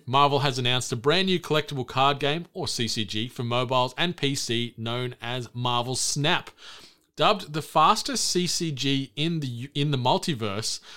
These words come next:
Marvel Snap aims to inject a ton of speed into the card game genre by layering both players' turns on top of each other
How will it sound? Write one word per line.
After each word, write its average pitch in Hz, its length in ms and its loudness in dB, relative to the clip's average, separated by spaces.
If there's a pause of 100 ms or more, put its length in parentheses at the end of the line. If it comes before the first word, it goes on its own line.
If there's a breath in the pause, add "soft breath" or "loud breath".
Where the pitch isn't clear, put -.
(160 loud breath)
Marvel 175 300 4
Snap 151 340 2
aims 135 240 0
to 135 100 -4
inject 123 320 -2
a - 40 -6
ton 139 240 -2
of 117 80 -4
speed 160 420 0
into 147 220 -4
the 123 100 -6
card 117 320 0
game 110 240 -2
genre 113 380 -4
by 110 180 0
layering 110 420 -4
both 151 320 -2
players' 120 320 0
turns 117 340 -6
on 113 180 -8
top - 200 -4
of 135 120 -4
each 117 180 -2
other 104 320 -4